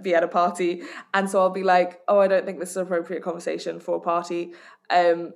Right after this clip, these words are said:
I'm gonna go to the other room, but you guys enjoy the conversation."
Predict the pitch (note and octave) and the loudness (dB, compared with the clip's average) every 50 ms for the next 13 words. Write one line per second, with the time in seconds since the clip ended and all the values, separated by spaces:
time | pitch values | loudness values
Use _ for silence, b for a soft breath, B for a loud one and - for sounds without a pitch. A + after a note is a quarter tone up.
0 | _ _ - F3+ F#3+ F#3+ F#3+ F#3+ F#3+ F#3 F#3 F#3 F#3 F3+ F3+ F3+ F3 F3 - G#3+ | _ _ 0 0 0 0 0 -2 -4 -2 -2 0 2 2 2 2 0 -2 -4 -2
1 | F3+ D#3+ E3 E3+ E3+ E3+ F3 F3 E3+ E3+ E3+ E3+ F3+ - - - G3 F#3+ G3 A3 | 0 0 0 0 -2 -2 -2 -2 -4 -4 -4 -2 -2 -2 -2 -4 -8 -8 -6 -4
2 | A3+ A3 A3+ G3+ G3+ F#3+ F#3 F#3 F#3+ F#3 F3+ F3+ F3 - E3+ F3 E3+ F3 E3 E3+ | 0 2 2 2 2 0 -4 -2 -2 -2 -2 -2 -4 -8 -8 -6 -4 -4 -4 -4
3 | E3+ - - - D#3 E3 F3+ | -4 -6 -6 -6 -6 -6 -8